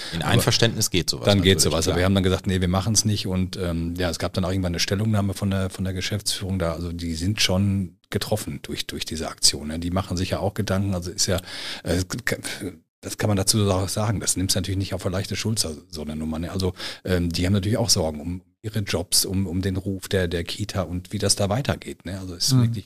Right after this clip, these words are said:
Speaker 2: also ja, die Katastrophe, so eine Meldung, ne?
Speaker 3: Ja, mittlerweile werden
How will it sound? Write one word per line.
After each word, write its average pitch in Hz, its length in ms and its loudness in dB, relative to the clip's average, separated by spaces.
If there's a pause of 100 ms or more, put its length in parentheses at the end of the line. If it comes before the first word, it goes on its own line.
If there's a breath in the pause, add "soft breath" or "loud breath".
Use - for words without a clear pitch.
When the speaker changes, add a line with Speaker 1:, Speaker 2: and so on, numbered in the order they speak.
(100)
Speaker 2:
also 92 240 -4
ja, 92 100 -4
die 78 200 -8 (580)
Katastrophe, 113 580 0
so 76 60 -2
eine 71 100 -6
Meldung, 76 440 -8
ne? 82 100 -10
Speaker 3:
Ja, 151 320 8
mittlerweile 123 580 4
werden 127 380 2